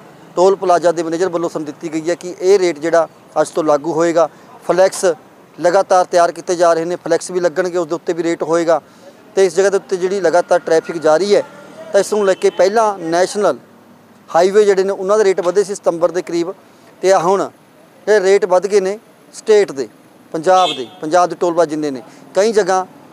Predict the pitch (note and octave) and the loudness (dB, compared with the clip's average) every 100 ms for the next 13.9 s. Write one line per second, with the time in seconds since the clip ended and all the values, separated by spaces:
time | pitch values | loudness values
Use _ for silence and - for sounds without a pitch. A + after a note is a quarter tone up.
0 | - - F#3+ F#3+ G#3 G3 F3 F#3+ F#3+ G3+ | -20 -8 -2 -2 2 0 0 0 0 0
1 | F#3+ G3 F#3+ - - F#3 F#3 F#3+ F3 F#3+ | -2 -4 -8 -16 0 0 2 2 2 2
2 | D#3+ D#3 G3 G3 F#3 F3+ F3+ F3+ G#3 - | 0 -2 -4 2 2 2 -2 -4 -8 -14
3 | - - - - F3+ F3+ A#3+ - G#3 F#3+ | -18 -18 -16 -4 -2 0 -4 -2 0 0
4 | F#3 E3+ D#3 D#3+ - - - - - - | 2 0 2 -2 -2 -20 -20 -20 -20 -20
5 | - - E3+ F3 F#3+ F#3+ F3 F3+ F#3 - | -10 -2 -2 -2 -2 0 2 2 2 -2
6 | - - - D#3+ F3+ F#3 F3+ E3 E3 F3 | -20 -20 -12 -6 -6 -4 0 0 0 -4
7 | F3+ E3 E3+ - F#3 - D#3+ - - - | -8 -8 -8 -10 -10 -8 -12 -12 -20 -20
8 | - G3 F3+ A3 C#3+ - - - - - | -2 0 2 2 0 -6 -20 -20 -20 -20
9 | - - F#3 G#3+ A3+ A#3 A3+ G#3 G3 F3+ | -20 -6 2 4 6 4 2 0 0 -2
10 | F3 F#3+ F3+ F3+ E3 F3 E3 E3+ F#3 F#3 | -2 -6 0 -2 0 -2 -2 -2 -2 0
11 | F#3 F#3 E3+ D#3+ D3 D3 - F3 D#3+ - | -2 -2 0 0 2 -2 -2 -4 -2 -2
12 | F3 F#3+ G3+ E3+ - E3 D3+ _ - - | -6 -4 -4 -4 -6 -8 -8 _ -20 -12
13 | D3+ D3+ D#3+ - D3 D#3 D3 C#3+ C#3+ | -2 2 2 -2 -4 0 0 -2 -10